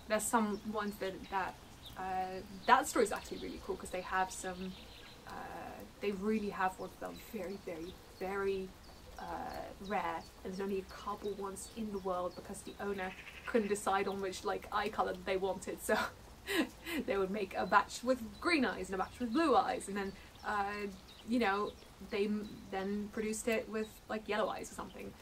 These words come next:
Um, so then there's the yellow eyes variant, and then there's the blue eyes variant, and then there's the green eyes variant, and one of those only has, like, a couple made.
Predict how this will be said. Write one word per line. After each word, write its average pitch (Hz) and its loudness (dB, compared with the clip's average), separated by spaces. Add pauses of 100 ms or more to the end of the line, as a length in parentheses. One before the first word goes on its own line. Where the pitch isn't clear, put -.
(380)
Um, 180 -2
so - -4
then 175 -4
there's 180 -2 (100)
the 180 -4 (500)
yellow 185 4
eyes 190 4 (100)
variant, 208 2 (160)
and 190 -4
then 185 -4
there's - -8
the - -16
blue 208 0
eyes 185 2
variant, 185 0
and 185 -6
then 180 -6
there's 208 -4
the 269 -2
green 240 6
eyes 185 0
variant, 185 -6
and 185 -6
one 180 -6
of - -6
those 196 -2 (240)
only 196 -2
has, 202 -6
like, 233 -4 (160)
a - -12
couple 233 -2
made. 202 -4